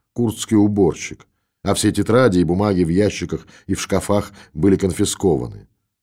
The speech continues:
Те же полицейские на бронированных машинах по очереди забрали членов комитета областного отделения партии, дорогу к домам которых они узнали во время обысков предыдущей ночью, задержав их по обвинению в курдском национализме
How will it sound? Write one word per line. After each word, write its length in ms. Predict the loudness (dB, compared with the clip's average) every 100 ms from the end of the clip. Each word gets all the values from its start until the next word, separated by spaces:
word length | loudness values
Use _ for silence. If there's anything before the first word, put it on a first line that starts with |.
| _ _ _ _
Те 120 | 2
же 100 | 4
полицейские 760 | 4 2 4 6 6 4 0 0
на 100 | 2
бронированных 640 | 2 4 4 4 2 0
машинах 480 | -2 -2 0 0 0
по 80 | 4
очереди 500 | 6 4 4 2 2
забрали 480 | 2 2 4 4 2
членов 400 | 2 0 0 -2
комитета 480 | -2 0 0 0
областного 600 | -2 0 0 0 0 2
отделения 440 | 2 2 0 0 -2
партии, 640 | -2 -4 -4 -4 -6 -6 -12 _ -6
дорогу 400 | 2 4 6 4
к 80 | 2
домам 340 | 2 2 0
которых 400 | 0 0 2 2
они 180 | 0 0
узнали 540 | 0 0 0 0 0 -2 -10 0
во 120 | 2
время 240 | 4 4
обысков 540 | 4 2 0 -2 -8 -2
предыдущей 640 | 0 0 0 -2 -4 -4
ночью, 560 | -2 -2 -2 -8 -16 -16 _ _ -2
задержав 580 | 0 2 2 4 2 0
их 140 | -4
по 120 | -2
обвинению 540 | -2 0 -2 0 0 -2
в 80 |
курдском 480 | -2 -4 -2 -4 -4
национализме 920 | -2 -4 -4 -4 -2 -2 -2 -4 -4